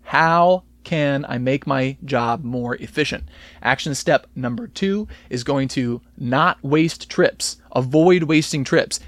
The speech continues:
If you're coming off the roof, take something with you. Pick up trash on your way out. Action step number three is to move with speed and intensity. Don't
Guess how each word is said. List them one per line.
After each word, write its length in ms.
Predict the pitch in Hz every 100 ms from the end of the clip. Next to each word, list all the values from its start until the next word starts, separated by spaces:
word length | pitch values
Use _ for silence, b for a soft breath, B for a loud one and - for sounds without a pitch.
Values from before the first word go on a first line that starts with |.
| B
If 120 | 120
you're 80 | 127
coming 300 | 165 180 190
off 180 | 185 -
the 100 | 165
roof, 360 | 185 196 - _ -
take 220 | 156 170
something 380 | - 180 175 170
with 200 | 165 160
you. 160 | 139 - b -
Pick 180 | 147 139
up 140 | 165
trash 360 | - 170 156 -
on 100 | 143
your 120 | 127
way 200 | 131 127
out. 220 | 113 - - B B -
Action 320 | 139 - 175
step 260 | - 175
number 280 | 170 170 160
three 360 | - 160 160 160
is 220 | 135 123
to 160 | - 123
move 560 | 123 139 170 196 214
with 260 | 165 135 -
speed 560 | - - 190 196 196 -
and 140 | 143
intensity. 680 | 139 135 196 196 - 143 - B B -
Don't 360 | 156 190 208